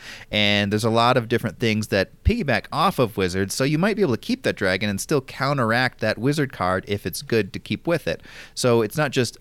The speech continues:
a wizard, it's, there are several wizards, they all do different things, and so there might be a wizard that's worth keeping. So anyway, I just really love that, where it's not just one,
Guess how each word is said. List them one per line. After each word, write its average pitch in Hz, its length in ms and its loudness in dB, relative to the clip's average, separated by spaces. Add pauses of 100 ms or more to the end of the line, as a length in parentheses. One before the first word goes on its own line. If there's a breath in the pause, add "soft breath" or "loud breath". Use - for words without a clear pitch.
a 117 140 4
wizard, 110 540 4
it's, 101 320 -2
there 98 100 4
are 90 60 2
several 151 340 2
wizards, 101 460 0
they 98 80 0
all 123 120 4
do 123 80 2
different 107 300 -4
things, 113 460 -2 (260 loud breath)
and 104 140 0
so 104 540 4 (160)
there 95 140 0
might 196 240 0
be 143 100 2
a 117 60 4
wizard 95 280 0
that's 90 180 -2
worth 90 180 -2
keeping. 82 440 -4 (240 loud breath)
So 135 160 4 (160)
anyway, 147 260 2
I 135 80 4
just 170 180 -6
really 202 180 4
love 143 240 2
that, 131 180 2
where 120 80 2
it's 104 120 -2
not 123 180 0
just 107 200 -2
one, 120 420 0